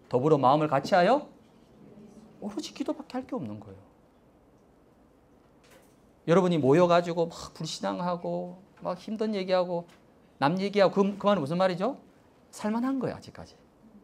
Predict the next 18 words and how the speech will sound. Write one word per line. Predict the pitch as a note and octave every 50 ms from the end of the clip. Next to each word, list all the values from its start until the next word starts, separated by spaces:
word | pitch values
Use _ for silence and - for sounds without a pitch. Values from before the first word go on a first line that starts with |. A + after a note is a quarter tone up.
| - - _ _ _ _ _ _
시간이 | - - B3 B3 A#3 G3+
너무 | D3 A3+ C4+ C#4+
많은 | B3+ G3+ C3+ D3 D#3 D#3
거예요. | C#3 C3+ G2+ F2+ F#2 - _ _ _ _ _ _ _ _ _ _ _ _ _ _ _ _ _ _ _ _ _ _ _ _ _
그러니까 | - B3+ C4 D4 C#4+ C4+ C4 A#3+ G#3+
막 | - - - - - D#3
넋두리하고 | - - - - A#3 G3 F3+ - F3 F#3+ G#3+ G3+ - G3 G3 F#3+
불신앙하고 | - F3+ F3 - G#3+ G#3 F#3+ F#3 F#3+ G3+ G3+ G#3 G3+ -
남 | E3 E3+ F#3+ F#3
얘기하고 | G3 G3 G3 G3+ G3+ G#3 G#3 G3+ G#3
어떤 | F#3+ - - G3 F#3
권사님, | F#3 F3+ F#3 F#3 G#3 G#3+ G#3 G#3 G#3 A3 A3
어떤 | G3 G3+ G3 F#3+
장로님. | - - G#3 - G3 F#3+ G#3 G#3 A3 A3+ A3+ - - - - _ - _ _ _ _ _ _ _ _ _ _ _ _ _ _ _ _ _ _ _ _ _ _ _ _ _ _ _ _ _ _ _ _ _ _ _ _ _ _ _ _ _ _ _ _ _ _ _ _ _
그만큼 | - C4+ D#4 D4 D4 A#3
여유가 | E3 F3 G#3 A#3+ A3+ G3
있는 | D#3 C3 A#2+ A#2+
거예요. | G#2 G2 F2